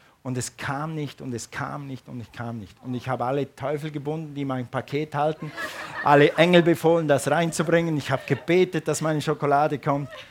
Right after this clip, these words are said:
Irgendwann, irgend-, nach langer, langer Zeit klingelt's an der Tür. Ich hab schon nicht mehr damit gerechnet. Kommt ein Paket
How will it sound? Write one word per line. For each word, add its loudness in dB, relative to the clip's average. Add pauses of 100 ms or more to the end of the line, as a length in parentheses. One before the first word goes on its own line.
(680)
Irgendwann, 10
irgend-, 2
nach 2
langer, 2
langer 2
Zeit 6
klingelt's 2
an 4
der 2
Tür. 2
Ich 4
hab -2
schon -2
nicht -4
mehr 0
damit 0
gerechnet. -2 (640)
Kommt 0
ein -4
Paket 2